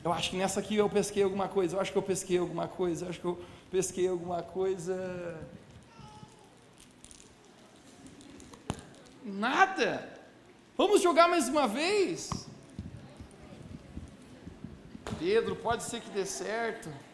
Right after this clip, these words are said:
Jogue mais uma vez, Pedro. Vamos tentar, vamos tentar. Nada.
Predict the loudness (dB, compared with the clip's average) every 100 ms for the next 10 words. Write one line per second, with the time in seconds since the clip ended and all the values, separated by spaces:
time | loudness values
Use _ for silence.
0 | -20 -20 -10 2 4 6 4 4 2 0
1 | 0 -2 -2 -2 0 2 2 -4 -12 -18
2 | -20 -20 -20 -20 -20 -20 -20 -20 -20 -20
3 | -20 -20 -18 -16 -16 -12 -8 -6 -6 -6
4 | -6 -8 -8 -10 -10 -12 -12 -14 -16 -18
5 | -20 -20 -20 -20 -20 -20 -20 -20 -20 -20
6 | -18 -16 -16 -16 -18 -12 -12 -12 -8 -8
7 | -6 -4 0 2 2 2 -2 -4 -6 -6
8 | -6 -4 0 2 2 0